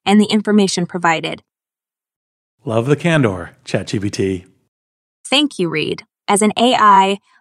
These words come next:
Speaker 1: I strive to be as transparent and candid as possible in my responses. I am here to assist and provide insights, and honesty is important in that process.
Speaker 2: So while new A I tools, like yourself,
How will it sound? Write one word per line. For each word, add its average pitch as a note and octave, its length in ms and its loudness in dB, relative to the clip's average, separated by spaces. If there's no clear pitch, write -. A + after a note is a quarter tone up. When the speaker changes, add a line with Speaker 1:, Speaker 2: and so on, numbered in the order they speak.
Speaker 1:
I D4+ 180 2
strive D4+ 420 0
to B3+ 120 -4
be A#3+ 280 0
as A3 360 0
transparent C4 880 -2
and A3 160 0
candid C4 400 0
as A3+ 140 -2
possible F#3 540 0
in E3+ 80 0
my E3+ 120 0
responses. - 840 -4
I B3 360 6
am G#3+ 100 2
here G3 220 0
to - 140 -4
assist - 600 -2
and G3 160 0
provide F3+ 480 0
insights, F#3 640 -2
and G#3 280 0
honesty A3+ 720 0
is G3 140 2
important G#3+ 480 2
in F#3 80 0
that E3+ 200 0
process. - 640 -2
Speaker 2:
So - 180 -2
while C3+ 160 4
new E3 320 0
A F3 120 -2
I D3 240 0
tools, G2+ 440 -8
like A#2 260 -2
yourself, B2+ 500 -6